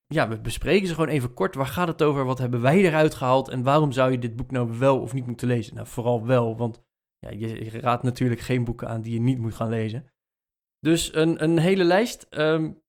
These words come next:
wil je ons nou steunen? Dat kan in, bij deze aflevering.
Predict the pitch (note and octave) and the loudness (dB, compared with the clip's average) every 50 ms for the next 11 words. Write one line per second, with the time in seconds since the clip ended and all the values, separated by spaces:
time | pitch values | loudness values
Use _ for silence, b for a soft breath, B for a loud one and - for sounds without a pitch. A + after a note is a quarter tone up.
0 | _ - - C3+ C#3 F3 F#3 - D#3+ F3 - - D#3 C#3+ B2+ - - A3 G#3+ F#3 | _ -14 -8 -2 0 2 2 2 0 -2 -2 -2 -4 -4 -4 -2 4 6 6 8
1 | D#3 D3 D#3 D3+ C#3 F#3 F3+ - - A#3+ A#3+ A#3+ F#3 D3 D#3+ D#3 D3+ D#3 D3+ D3+ | 8 6 4 2 0 -2 -2 0 2 2 2 2 2 0 -2 2 2 4 4 4
2 | C#3+ B2+ - C3+ C#3 A#2+ C3 B2 B2 A#2+ A#2+ A#2 C3 E3+ A#3 | 2 2 2 0 0 4 4 2 2 2 0 -2 -4 -4 -4